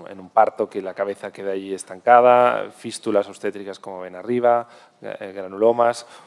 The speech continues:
o cosas que se convierten no normales, como, pues, la manera como esta niña que está empezando a,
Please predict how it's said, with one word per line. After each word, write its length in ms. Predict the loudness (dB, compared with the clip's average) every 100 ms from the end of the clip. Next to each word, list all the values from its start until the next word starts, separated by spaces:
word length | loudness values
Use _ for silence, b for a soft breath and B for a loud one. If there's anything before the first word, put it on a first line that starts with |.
| B -14
o 420 | 0 2 2 0
cosas 300 | -4 -2 -6
que 120 | -8 -10
se 320 | -4 -4 -4
convierten 640 | -6 -2 -2 -2 -8 -4
no 120 | -4
normales, 580 | 0 0 0 -2 -2 -8
como, 280 | -12 -12 -12
pues, 160 | -12
la 100 | -14
manera 280 | -12 -10 -10
como 180 | -8 -10
esta 220 | -10 -10
niña 260 | -10 -10 -12
que 80 | -12
está 160 | -16
empezando 600 | -16 -18 -18 -14 -10 -6
a, 160 | -4 -6